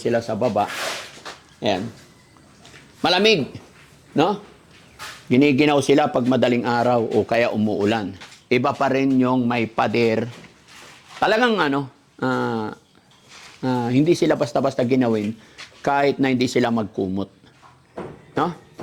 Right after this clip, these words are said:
Pero mga kababayan, ano, ah, ang sistema kasi ng, ah, pag-aalaga namin, pag bagong dating, wild pa, as long as hindi pa nakainom ng gamot, talagang doon muna.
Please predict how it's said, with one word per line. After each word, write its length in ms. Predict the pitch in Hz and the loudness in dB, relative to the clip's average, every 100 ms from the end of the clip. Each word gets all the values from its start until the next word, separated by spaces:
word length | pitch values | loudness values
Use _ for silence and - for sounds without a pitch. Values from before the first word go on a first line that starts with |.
| - | -4
Pero 280 | 208 233 226 | 0 2 2
mga 200 | 208 202 | 0 -2
kababayan, 500 | 190 175 156 151 156 131 | -2 -2 0 0 0 -2
ano, 240 | 127 120 - - - | -2 -4 -8 -18 -8
ah, 320 | 120 120 113 | -4 0 0
ang 160 | - 139 | -2 -4
sistema 480 | 160 147 151 151 151 | -4 -4 -2 0 -2
kasi 480 | 151 143 127 135 139 _ - | -2 -2 -2 -2 -6 _ -8
ng, 180 | 131 131 | -4 -4
ah, 520 | 131 123 123 120 117 - _ _ _ _ _ | -2 -2 -4 -6 -10 -14 _ _ _ _ _
pag-aalaga 720 | 131 131 131 131 131 123 120 | -2 0 0 0 0 -2 -2
namin, 480 | 127 123 113 107 110 _ _ - | -2 -4 -6 -8 -12 _ _ -4
pag 160 | 110 107 | -4 0
bagong 440 | 143 147 156 156 | 2 2 -2 -4
dating, 600 | 147 143 123 120 120 127 - - | -2 -2 -4 -4 -6 -10 -14 -18
wild 560 | - 120 131 135 139 120 - | -6 -2 0 0 -2 -6 -6
pa, 320 | 117 110 113 - _ | -4 -4 -8 -18 _
as 160 | 117 - | -14 -8
long 240 | 135 143 | -6 -4
as 80 | 135 131 | -6 -4
hindi 240 | 120 127 | -2 -2
pa 160 | 135 127 | 0 0
nakainom 640 | 123 127 127 113 117 131 | 0 0 -2 -2 0 0
ng 220 | 156 151 139 | 0 0 0
gamot, 400 | 123 104 98 - - - - - | 0 -4 -6 -8 -18 -20 -10 -4
talagang 400 | 113 113 113 104 | -2 0 -2 -2
doon 240 | 117 113 | -2 -2
muna. 400 | 104 98 104 101 | -4 -6 -8 -10